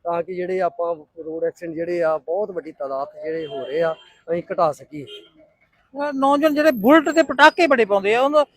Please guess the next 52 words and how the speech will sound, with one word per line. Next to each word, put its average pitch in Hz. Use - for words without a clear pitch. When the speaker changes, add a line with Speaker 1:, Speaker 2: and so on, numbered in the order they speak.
Speaker 2:
ਹੁਣ 247
ਤੁਸੀਂ 254
ਅੱਜ 269
ਚਲਾਨ 254
ਵੀ 302
ਕੱਟ 262
ਰਹੇ 254
ਜੇ, 254
ਪਰ 302
ਲੋਕੀ 277
ਫਿਰ 302
ਕਿਉਂ 294
ਜਿਹੜੇ 294
ਨੌਜਵਾਨਾਂ 254
ਜਿਹੜੇ 262
ਬੁਲਟ 240
ਦੇ 240
ਦਿੰਦੇ 262
ਆ, 254
ਅਠਾਰਾਂ 247
ਸਾਲ 262
ਤੋਂ 254
ਘੱਟ 240
ਉਮਰ 226
ਨੂੰ 254
ਦੇ 226
ਦਿੰਦੇ 247
ਆ, 269
ਉਹਨੂੰ 269
ਕਿਸ 247
ਤਰ੍ਹਾਂ 202
ਵੇਖਦੇ 170
ਹੋ? 320
Speaker 1:
ਦੇਖੋ -
ਜੀ, 240
ਮੈਂ 208
ਤੇ 220
mostly 185
ਸਕੂਲਾਂ 185
ਵਿੱਚ 190
ਜਾ 151
ਕੇ, 170
ਅਹ, 147
ਐਜੂਕੇਟ 165
ਵੀ 214
ਕਰਦਾ, 180
ਬੱਚਿਆਂ 175
ਨੂੰ 180
ਸੈਮੀਨਾਰ 160
ਵੀ 208
ਲਾਉਣਾ 185
ਵਾਂ, 185